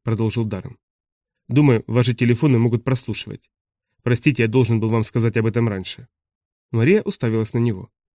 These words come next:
«Откуда вы знаете?» «Знаю. Вы хотите сказать, вас уже подслушивают? Есть определённые признаки?» «Точно не знаю. Но откуда?» «Мой прослушивают. Так что разумно предположить, что вам поставят жучок».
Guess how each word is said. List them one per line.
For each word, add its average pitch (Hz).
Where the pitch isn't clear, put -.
«Откуда 120
вы 131
знаете?» 135
«Знаю. 113
Вы 123
хотите 120
сказать, 120
вас 120
уже 131
подслушивают? 113
Есть 123
определённые 120
признаки?» 127
«Точно 117
не 135
знаю. 110
Но 113
откуда?» 123
«Мой 123
прослушивают. 110
Так 123
что 120
разумно 123
предположить, 120
что -
вам 120
поставят 110
жучок». -